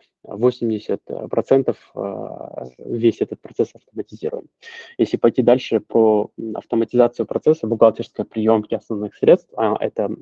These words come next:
первый, второй пункт, они связаны. А, здесь, ну, коротко озвучу, что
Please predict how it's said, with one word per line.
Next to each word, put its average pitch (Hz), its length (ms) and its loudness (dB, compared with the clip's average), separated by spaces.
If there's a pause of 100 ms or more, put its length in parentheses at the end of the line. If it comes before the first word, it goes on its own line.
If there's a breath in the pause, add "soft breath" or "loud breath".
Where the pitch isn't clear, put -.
(140)
первый, 120 200 4
второй 117 260 2
пункт, - 280 -2
они 107 180 -4
связаны. 151 580 2 (340 loud breath)
А, 107 440 -2 (220)
здесь, 113 460 -2
ну, 113 100 -4
коротко 113 440 -2
озвучу, 117 360 -2
что 98 280 -2